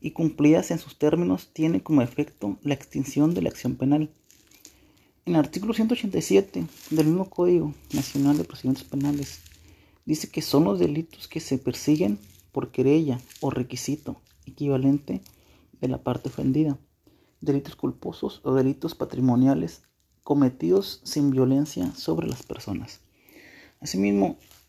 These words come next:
en, en este ejercicio voy a, a señalar el robo calificado a casa habitación, eh, fundamentado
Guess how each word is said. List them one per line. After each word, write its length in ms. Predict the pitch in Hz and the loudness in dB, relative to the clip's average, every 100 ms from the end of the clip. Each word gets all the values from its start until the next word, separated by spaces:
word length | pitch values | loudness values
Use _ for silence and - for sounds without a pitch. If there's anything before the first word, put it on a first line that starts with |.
| _ - | _ -2
en, 640 | 151 147 143 139 123 127 - | 4 6 6 4 2 0 -2
en 60 | 147 | -2
este 180 | 151 190 | 0 -2
ejercicio 580 | 170 - 175 - 165 160 - _ _ _ - | -4 -2 -4 -2 -4 -4 -10 _ _ _ -8
voy 300 | 135 131 139 | 0 2 4
a, 320 | 151 147 - _ _ _ _ _ _ _ _ _ | 4 2 -4 _ _ _ _ _ _ _ _ _
a 260 | 127 127 120 | 2 2 2
señalar 640 | 131 131 120 117 123 123 - _ _ _ _ | 2 2 2 0 0 -2 -10 _ _ _ _
el 180 | 123 120 | -2 0
robo 640 | 113 117 120 143 143 120 | 2 0 2 4 4 4
calificado 640 | - 110 113 117 - 165 151 - _ - - | 2 0 0 -2 0 2 0 -6 _ -20 -14
a 80 | |
casa 240 | 127 110 113 | -8 -4 -2
habitación, 460 | 120 113 - 180 - _ _ _ _ _ _ _ - _ _ _ _ _ _ - | -2 -4 -8 -12 -12 _ _ _ _ _ _ _ -20 _ _ _ _ _ _ 2
eh, 600 | 135 135 131 127 127 - | 6 6 6 4 0 -2
fundamentado 1000 | 147 139 139 135 131 131 139 156 170 - | 0 4 6 4 4 2 2 0 0 -4